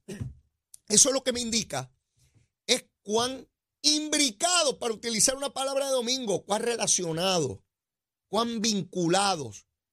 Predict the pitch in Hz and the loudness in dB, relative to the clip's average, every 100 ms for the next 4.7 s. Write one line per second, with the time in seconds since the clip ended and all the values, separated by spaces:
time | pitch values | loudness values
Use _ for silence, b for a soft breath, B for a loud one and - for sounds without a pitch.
0 | - 240 240 196 - - 247 240 214 170 | -4 -2 0 -2 -2 -4 0 2 0 0
1 | 165 214 202 190 180 151 208 190 131 - | 0 2 2 0 0 4 4 2 -4 -10
2 | _ _ _ _ _ _ 170 151 - 233 | _ _ _ _ _ _ 0 0 0 -2
3 | 160 151 - 151 226 - 170 143 131 - | -2 -4 -2 -2 -2 -2 -4 -2 -4 -2
4 | 175 185 196 202 160 135 | 0 0 0 0 0 -2